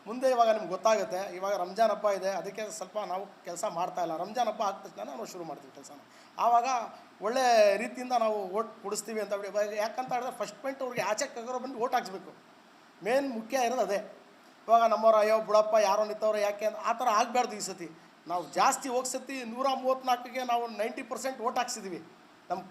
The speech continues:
ಪಕ್ಷ ಬಂದಿದೆ. ಅದೇ ಥರ ನಮ್ಮ ಕರ್ನಾಟಕದಲ್ಲಿ ಅದೇ ಥರ ನಮ್ಮ ಕಾಂಗ್ರೆಸ್ ಇಪ್ಪತ್ತೊಂದು ಸೀಟ್, ಇಪ್ಪತ್ತೆರಡು ಸೀಟ್ ಬರಬೇಕು ಅಂತ ಹೇಳ್ಬಿಟ್ಟು ನಾವೆಲ್ಲ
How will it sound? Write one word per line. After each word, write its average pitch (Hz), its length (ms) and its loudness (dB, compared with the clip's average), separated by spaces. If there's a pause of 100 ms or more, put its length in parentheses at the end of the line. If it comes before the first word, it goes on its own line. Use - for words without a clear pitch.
(160)
ಪಕ್ಷ - 220 0 (160)
ಬಂದಿದೆ. 208 460 -8 (120)
ಅದೇ 277 240 2
ಥರ 277 200 -4 (1000)
ನಮ್ಮ 220 160 -4
ಕರ್ನಾಟಕದಲ್ಲಿ 254 600 -2
ಅದೇ 277 240 2
ಥರ 294 140 2 (380)
ನಮ್ಮ 214 120 -6
ಕಾಂಗ್ರೆಸ್ 240 420 -2
ಇಪ್ಪತ್ತೊಂದು 233 540 -2
ಸೀಟ್, 262 180 -8
ಇಪ್ಪತ್ತೆರಡು 220 400 -8
ಸೀಟ್ 233 160 -10
ಬರಬೇಕು 190 340 -4
ಅಂತ 185 120 -8
ಹೇಳ್ಬಿಟ್ಟು 190 280 -8
ನಾವೆಲ್ಲ 180 300 -8